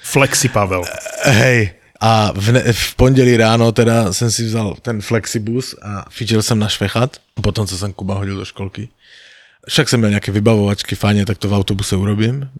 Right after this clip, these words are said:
Speaker 2: Přijel jsem na ten Švechat, vzal se-, našel jsem to auto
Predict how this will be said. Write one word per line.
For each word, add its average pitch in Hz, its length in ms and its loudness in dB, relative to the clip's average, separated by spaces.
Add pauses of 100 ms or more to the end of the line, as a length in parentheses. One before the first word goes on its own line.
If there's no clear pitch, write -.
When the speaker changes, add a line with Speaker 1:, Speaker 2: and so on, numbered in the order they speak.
Speaker 2:
Přijel 131 300 4
jsem 147 140 0
na 143 80 4
ten 151 140 2
Švechat, 98 440 -4 (840)
vzal 113 240 2
se-, - 160 -2
našel 127 300 4
jsem 156 180 2
to 180 120 4
auto 98 460 -2